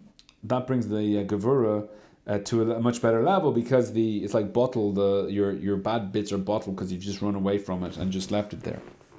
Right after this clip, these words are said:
So that's, that's the lechem. So dip, the lechem is, is the big, so you have this whole piece of bread. So if you have the salt on the bread, if you introduce the, the salt with the bread, so therefore it, um, it will,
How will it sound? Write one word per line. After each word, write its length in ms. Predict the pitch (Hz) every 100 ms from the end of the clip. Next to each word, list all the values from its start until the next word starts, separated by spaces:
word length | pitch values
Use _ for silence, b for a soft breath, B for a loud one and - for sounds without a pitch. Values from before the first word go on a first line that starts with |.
| - - _ _ _ - B B B
So 120 | 135
that's, 120 | 127
that's 240 | 135 143 -
the 100 | 127
lechem. 420 | 131 143 110 92
So 140 | 101
dip, 400 | 104 95 143 143
the 120 | 127 120
lechem 440 | 120 170 - 120
is, 180 | 117 110
is 240 | - 110
the 140 | 104 104
big, 460 | 95 123 110 95 B B
so 40 |
you 80 | 123
have 80 | 110
this 100 | 104
whole 180 | 131 123
piece 260 | 120 113
of 80 | 110
bread. 340 | 135 170 139
So 140 | - 117
if 140 | 107
you 60 | 120
have 380 | 127 135 98 - B
the 80 | -
salt 340 | - 147 127
on 100 | 120
the 80 | 117
bread, 460 | 101 147 165 120 117
if 140 | 110
you 60 | 127
introduce 400 | 127 117 113 117
the, 340 | 110 107 104
the 100 | 98
salt 280 | 101 117 110
with 120 | 107
the 80 | 107
bread, 420 | 95 160 156 - - B
so 100 | -
therefore 260 | 110 - 85
it, 300 | 107 - -
um, 440 | 98 98 95 95 - B B B
it 180 | 101 98
will, 500 | 98 98 98 95 90